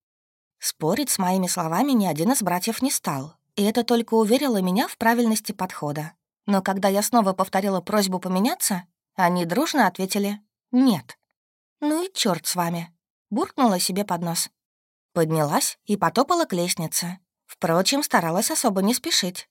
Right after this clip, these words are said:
чтобы рыжики не отставали. Мало ли что. Народу в зале все еще было немало, и многие провожали меня неприятными взглядами. В номер я зашла,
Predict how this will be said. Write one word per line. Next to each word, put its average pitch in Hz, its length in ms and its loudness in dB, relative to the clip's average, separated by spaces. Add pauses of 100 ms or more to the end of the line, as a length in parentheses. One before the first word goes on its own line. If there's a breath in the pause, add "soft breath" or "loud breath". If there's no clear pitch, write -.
чтобы 170 400 -2
рыжики 175 600 -2
не 180 200 0
отставали. 180 720 -2 (300)
Мало 180 340 6
ли 208 160 2
что. - 280 -2 (600)
Народу 180 360 2
в 160 40 -4
зале 165 300 0
все 185 200 0
еще 196 200 0
было 190 180 2
немало, 202 560 0 (100)
и 180 100 -2
многие 185 560 0 (100)
провожали 170 520 0
меня 277 220 2
неприятными 180 720 0
взглядами. 180 640 -2 (460)
В 170 100 -6
номер 240 260 2
я 202 160 -4
зашла, 160 420 -6